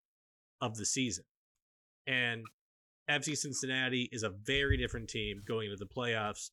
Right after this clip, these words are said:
than they were at the beginning of the season. There have been a number of significant changes. Other players have gotten healthy.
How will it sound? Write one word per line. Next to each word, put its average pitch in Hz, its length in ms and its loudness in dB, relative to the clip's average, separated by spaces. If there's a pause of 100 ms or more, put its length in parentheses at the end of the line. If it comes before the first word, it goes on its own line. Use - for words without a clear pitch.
than 113 140 -6
they 110 100 -4
were 107 260 -2
at 101 120 -6
the 107 80 -12
beginning 131 300 0
of 113 40 -4
the 107 80 -6
season. 104 500 -4 (440)
There 110 80 -4
have 104 80 -6
been 117 120 -2
a 107 60 -2
number 117 400 -2
of 104 140 -2
significant 123 680 -4
changes. 107 600 -4
Other 120 180 -4
players 110 320 -4
have 101 120 -12
gotten 101 300 -4
healthy. 143 480 -2